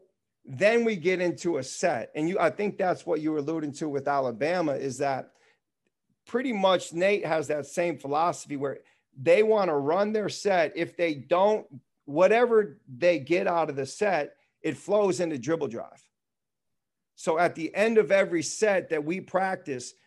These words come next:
we always have two kicks at the end. So, like, let's say you're running it for, like, a flex. You hit the guy off the flex cut.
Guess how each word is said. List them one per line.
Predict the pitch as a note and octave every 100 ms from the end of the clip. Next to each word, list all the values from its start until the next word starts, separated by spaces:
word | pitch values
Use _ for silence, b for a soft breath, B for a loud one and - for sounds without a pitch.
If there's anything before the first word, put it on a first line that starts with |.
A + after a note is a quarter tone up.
| _
we | C#3+ G3+
always | G#3+ F3+ E3+ D#3
have | D#3+ D3 -
two | G3 D#3+
kicks | D#3+ G3 - D3+
at | A#2+
the | C3
end. | D3 G#2+ F#2+ _ _ _ _ _ _ _ _ _
So, | - D#3+
like, | F3+ G3 E3+ D#3
let's | F3+ F#3
say | - G3
you're | F#3
running | E3 E3+ E3+ E3
it | D#3
for, | - D#3
like, | C#3+ B2+
a |
flex. | A#2 E3 F3 - - - - - b b -
You | F3+
hit | D3+ G3+ G3+
the |
guy | F3 F#3 F3+
off | F3 E3+ -
the | C3+
flex | E3+ E3 G#3 -
cut. | F3+ C#3+ C#3+ -